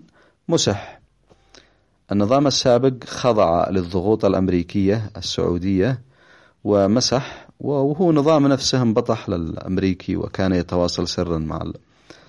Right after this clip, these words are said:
اليهود، خضع ومسح كل ما يتعلق بالعدالة الإسرائيليين وكل ما يتعلق بال-،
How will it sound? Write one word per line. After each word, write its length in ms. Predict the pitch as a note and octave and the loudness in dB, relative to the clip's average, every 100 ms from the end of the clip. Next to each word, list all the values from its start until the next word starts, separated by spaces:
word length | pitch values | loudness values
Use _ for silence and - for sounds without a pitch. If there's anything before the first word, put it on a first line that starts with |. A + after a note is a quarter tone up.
| _ _ _ _ - | _ _ _ _ -6
اليهود، 560 | E2+ E2 G2 B2+ A#2 - | -2 0 2 0 -2 -16
خضع 480 | G#2+ - - A2+ D#3+ | -18 -6 0 2 2
ومسح 460 | A#2 A#2+ D3 - - | 2 2 2 -2 -4
كل 400 | - G3 E3 C#3 | -4 -2 0 0
ما 180 | C3 A2+ | 2 0
يتعلق 480 | A2 A#2 C#3 C3+ | -2 -2 0 0
بالعدالة 500 | A2 G#2 G2 A2 A#2 | 0 2 2 4 4
الإسرائيليين 640 | G2 F2 G2 F#2 F2 G#2 A2+ | 2 0 0 2 2 2 2
وكل 340 | G2 - C#3+ | 0 0 2
ما 120 | A#2+ | 2
يتعلق 400 | G2+ G2 G2+ A#2 | 0 0 0 2
بال-، 280 | G2 F2+ - | 0 -4 -6